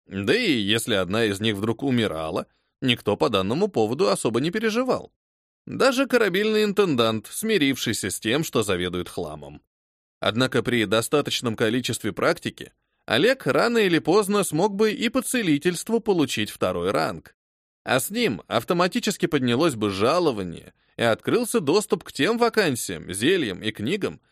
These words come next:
что пока еще были для него закрыты. А они требовались, чтобы в конце пути добраться до исцеления собственных увечий. Хотя бы половинную.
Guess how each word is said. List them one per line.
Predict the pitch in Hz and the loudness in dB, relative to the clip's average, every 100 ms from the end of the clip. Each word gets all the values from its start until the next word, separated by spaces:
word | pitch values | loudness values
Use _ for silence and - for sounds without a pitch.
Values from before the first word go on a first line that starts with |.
| _ | _
что | - - | -6 -2
пока | 120 101 117 | -2 0 2
еще | 180 - 98 | 2 0 -2
были | 113 147 | 0 0
для | 110 98 | 0 0
него | 95 90 107 | 0 -2 0
закрыты. | 101 95 95 90 - _ _ _ _ _ _ - | -2 -2 -8 -8 -16 _ _ _ _ _ _ -2
А | 104 | 0
они | 143 220 285 277 | 2 2 0 0
требовались, | - 220 262 262 226 143 - - 135 | 0 0 0 0 0 -2 -4 -12 -16
чтобы | - 175 147 | -2 2 2
в | - | 2
конце | 135 123 - | 0 2 0
пути | 165 - | 0 0
добраться | 220 120 110 160 - | 2 2 4 2 0
до | 123 127 | 0 0
исцеления | 117 - 113 156 170 139 | 0 -2 -2 0 0 -2
собственных | - 123 - 135 131 135 | -2 -4 -4 -4 -2 -2
увечий. | 117 113 - 78 _ _ _ _ _ _ _ _ _ _ | -2 -2 -2 -10 _ _ _ _ _ _ _ _ _ _
Хотя | - 147 185 | -2 2 4
бы | 151 135 | 4 2
половинную. | 160 147 135 160 131 101 | 4 2 2 2 0 -2